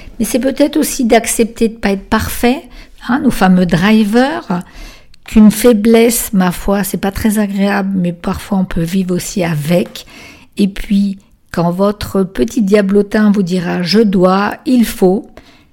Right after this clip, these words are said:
ce qui va totalement renforcer vos sentiments de culpabilité,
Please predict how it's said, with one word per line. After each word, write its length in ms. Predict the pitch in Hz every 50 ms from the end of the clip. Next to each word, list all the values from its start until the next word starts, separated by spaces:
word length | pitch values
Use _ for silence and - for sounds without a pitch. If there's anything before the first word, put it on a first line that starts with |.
| _ _ _ _ _ _
ce 540 | _ - - - - - - - - - 175
qui 260 | 156 151 - - -
va 200 | 156 160 170 - - - _ _ _ _
totalement 640 | - 165 170 - - 269 254 247 233 226 226 220
renforcer 960 | 196 185 185 175 180 208 233 240 226 - - 226 208 - - - - 220 202
vos 180 | 190 180 170 170
sentiments 720 | - - - - - 262 254 - - 254 226 220 220 220
de 100 | 202 185
culpabilité, 1000 | 175 - - - 226 214 214 226 208 185 180 175 160 165 151 - - 165 170 -